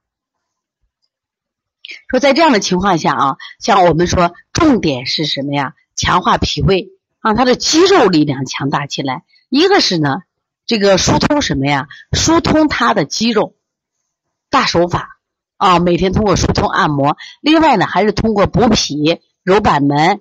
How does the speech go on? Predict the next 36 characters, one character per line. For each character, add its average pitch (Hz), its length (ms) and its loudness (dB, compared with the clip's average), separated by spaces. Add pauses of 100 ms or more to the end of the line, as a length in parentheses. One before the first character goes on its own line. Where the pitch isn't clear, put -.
(160)
四 - 280 -2
缝、 240 360 0 (400)
摩 208 260 4
腹、 147 220 -4
足 196 200 0
三 254 260 0
里， 139 80 -2
加 - 240 -8
强 151 220 -8
他 175 100 -2
这 175 120 -4
个 160 100 -6
吸 - 220 -4
收。 226 340 0 (920)
你 262 120 2
只 330 120 0
要 381 140 6
吸 392 180 2
收 381 80 2 (100)
好 160 220 2
了， 165 120 2
肌 285 160 0
肉 330 180 4
强 147 260 -4
了， 151 100 0
就 175 80 -2
会 - 120 -2
好 139 200 0
很 120 220 -6
多 135 180 -8
了 131 60 -12
啊。 156 360 -6 (800)
其 - 140 0
实 359 120 4
这 320 160 2
个 156 440 2